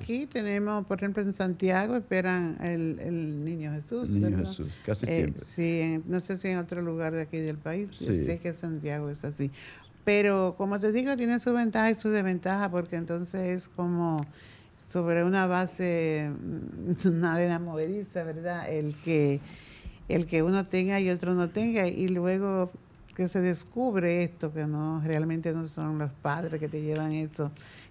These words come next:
Speaker 1: que son los reyes, pues entonces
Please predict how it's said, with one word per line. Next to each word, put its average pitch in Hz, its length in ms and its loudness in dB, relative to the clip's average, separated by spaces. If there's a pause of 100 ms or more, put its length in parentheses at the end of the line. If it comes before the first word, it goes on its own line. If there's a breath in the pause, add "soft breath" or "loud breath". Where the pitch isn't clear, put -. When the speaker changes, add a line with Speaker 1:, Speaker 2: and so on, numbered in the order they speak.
Speaker 1:
que 151 80 -2
son 151 240 0
los 175 120 2
reyes, 175 360 2
pues 151 580 -2
entonces 156 880 0